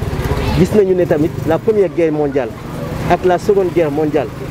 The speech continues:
autour d'une table la ñu toogaat pour indiwaat jàmm. Ñun nag,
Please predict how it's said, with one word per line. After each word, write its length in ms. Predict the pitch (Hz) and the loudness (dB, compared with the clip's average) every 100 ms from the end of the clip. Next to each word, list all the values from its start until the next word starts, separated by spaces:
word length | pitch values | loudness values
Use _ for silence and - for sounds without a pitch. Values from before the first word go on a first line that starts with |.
| - - - - - - - - - - - - | -8 -6 -6 -4 -2 -2 0 0 0 0 -2 2
autour 280 | 175 170 233 | 2 4 2
d'une 200 | 185 196 | 2 0
table 340 | - 185 147 120 110 - - - - 139 | 2 0 0 -6 -8 -10 -8 -6 0 2
la 60 | |
ñu 100 | 175 | 2
toogaat 320 | 175 175 143 139 - | 2 0 0 -2 -2
pour 120 | 151 151 - | -2 -2 0
indiwaat 340 | 180 170 147 - - 127 | 2 2 0 -2 -10 -2
jàmm. 260 | 175 160 127 110 - - - - - - | 0 0 -4 -6 -6 -6 -6 -4 -2 2
Ñun 160 | 185 208 | 4 4
nag, 100 | 202 | 0